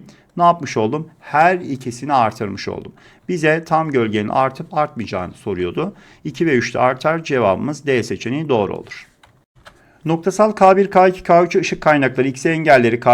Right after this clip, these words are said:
L perdesiyle oluşturulmuş şekildeki optik düzenekte K bir, K iki, K üç kaynaklarının perde üzerinde aydınlattıkları bölgelerin uzunlukları sırasıyla X bir, X iki, X üç ''Bunlar arasındaki ilişki nedir?'' şeklinde sorulmuş. Bölmeleri eşit aralıklı olduğu belirtilmiş.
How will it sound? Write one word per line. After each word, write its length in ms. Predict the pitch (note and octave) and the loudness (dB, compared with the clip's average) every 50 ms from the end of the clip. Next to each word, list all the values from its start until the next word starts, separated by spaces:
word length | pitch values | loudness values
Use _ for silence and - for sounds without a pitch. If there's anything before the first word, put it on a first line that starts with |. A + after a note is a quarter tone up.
| B2 | 6
L 140 | C3+ D3 A#2 | 4 2 2
perdesiyle 460 | - C#3+ C3 C3 C3 B2 B2+ C3 A2+ | 4 4 4 4 2 0 0 0 2
oluşturulmuş 640 | A2 A2+ B2+ C3 - - D3 C3+ B2+ D3 E3 D#3+ - | 2 2 0 -2 -2 -2 0 0 0 -2 -2 -4 -4
şekildeki 420 | - C#3 - C3 B2 B2 B2 - | -4 -4 -4 -2 -2 -2 0 0
optik 340 | - - - - E3 D#3+ - | 0 0 -2 -4 -8 -6 -6
düzenekte 500 | D3+ B2+ B2 A#2 G#2+ G2 - - D3+ D3+ | -2 0 0 2 2 0 -2 -4 -6 -2
K 240 | - D3+ C#3 C3 A#2 | 4 4 4 6 4
bir, 120 | A2 G2 | 2 0
K 160 | - A#2 G#2+ | 2 2 2
iki, 120 | G#2 - - | 2 0 2
K 140 | A#2+ A#2 B2 | 2 2 2
üç 140 | B2 - | 2 0
kaynaklarının 480 | - C3 B2 A#2 A2 G2 - G#2 F#2+ F#2+ | 0 0 2 2 0 -2 -2 -4 -6 -2
perde 280 | G2 A2+ A2 A2+ A#2+ C#3+ | 0 0 0 0 0 -2
üzerinde 340 | D3 A#2+ B2+ G#2+ G2+ F#2+ | -2 -2 0 0 0 0
aydınlattıkları 840 | E2+ G2 G#2+ A2+ A#2 B2+ C3 C3+ C3 C3 - - - E3 D#3+ D3+ C3 | 2 2 2 2 0 0 -2 -2 -2 -4 -10 -10 -8 -6 -4 0 0
bölgelerin 500 | B2 A#2 G#2+ G2 G2 F#2 F#2 G2+ B2 C3+ | 2 2 2 0 0 0 0 0 -2 -4
uzunlukları 760 | D3+ C3+ C#3 D3 C#3+ C3+ C3 B2 A#2 G#2 G2+ C#3 D#3+ E3+ - - - _ _ | -6 -6 -4 -4 -2 -2 -4 -2 -2 0 0 0 0 -2 -4 -10 -18 _ _
sırasıyla 520 | _ - F#3+ F#3 F3+ F3+ - D#3 B2+ A#2 | _ -4 0 0 0 0 0 0 0 0
X 240 | A2 C3+ C3 C#3 - | 0 0 -4 -6 -4
bir, 100 | C#3 B2 | -2 -2
X 200 | G#2 G2 - - | -2 -2 -6 -8
iki, 160 | - - G#2+ | -8 -6 -6
X 260 | B2 C3+ C3 C3 - E3 | -6 -6 -6 -6 -4 -4
üç 220 | E3+ E3+ - - F3+ F3+ F3 - | -4 -2 0 2 2 2 2 -2
''Bunlar 220 | E3+ E3 D#3+ C#3+ | -2 0 0 2
arasındaki 380 | B2 A2+ A2 - A#2 F#2+ - C#3 | 2 0 -2 -4 -6 -6 -4 -4
ilişki 380 | C#3+ C3 B2 B2 - F3 E3 D#3+ | -4 -2 -4 -4 -4 -4 -2 0
nedir?'' 260 | D#3 D3 A2 G#2+ F#2 | 0 0 0 0 -2
şeklinde 460 | - - - B2+ B2 - C3+ D3+ E3 | -2 -2 -4 -4 -4 -6 -6 -6 -6
sorulmuş. 480 | D#3+ - C3 A2 G#2+ A#2+ D#3 D3+ - - | -4 -2 0 0 0 -2 -4 -8 -6 -2
Bölmeleri 460 | D3 C3+ A#2+ A2+ G2+ F#2+ F#2+ F#2 F#2+ | -2 0 0 0 0 -2 -2 -2 -4
eşit 200 | - - - - | -6 -6 -4 -4
aralıklı 340 | A#2+ G#2 G2 F#2 - - C3+ | -4 -2 -2 -4 -4 -2 0
olduğu 320 | C3 A2+ A#2 D#3 E3+ D#3 | 0 0 0 0 0 0
belirtilmiş. 680 | D3+ C#3 C3 A#2+ G#2+ - A2+ F#2 E2+ D2+ - - - | 2 2 2 2 0 0 -4 -6 -6 -10 -14 -16 -18